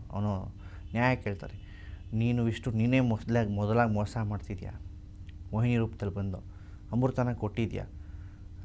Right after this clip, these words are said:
ಸಾವಿಲ್ಲ, ಮತ್ತೆ ಇದು ಮಾಡಿದ್ಯಾ, ನೀನು ಅದಕ್ಕೆ ನ್ಯಾಯ ಕೊಡಿಸು, ಯಾಕಂದ್ರೆ ಸತ್ತಿರಲ್ಲ, ಎರಡು ಭಾಗ ಬೇರೆ ಆದರೂ ಅವ್ನು ಬದುಕಿರ್ತಾನೆ."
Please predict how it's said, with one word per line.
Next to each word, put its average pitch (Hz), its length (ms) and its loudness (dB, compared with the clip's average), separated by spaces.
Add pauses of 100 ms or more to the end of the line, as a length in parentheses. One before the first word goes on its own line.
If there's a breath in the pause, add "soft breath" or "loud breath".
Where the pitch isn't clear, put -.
ಸಾವಿಲ್ಲ, 127 400 6 (260)
ಮತ್ತೆ 160 240 2
ಇದು 131 120 2
ಮಾಡಿದ್ಯಾ, 117 420 2
ನೀನು 143 220 2
ಅದಕ್ಕೆ 120 220 2
ನ್ಯಾಯ 113 280 4
ಕೊಡಿಸು, 104 420 -4 (580)
ಯಾಕಂದ್ರೆ 139 260 -4
ಸತ್ತಿರಲ್ಲ, 135 420 6 (1200)
ಎರಡು 127 180 6
ಭಾಗ 123 200 10
ಬೇರೆ 123 220 6
ಆದರೂ 123 180 4
ಅವ್ನು 135 120 4
ಬದುಕಿರ್ತಾನೆ." 110 580 0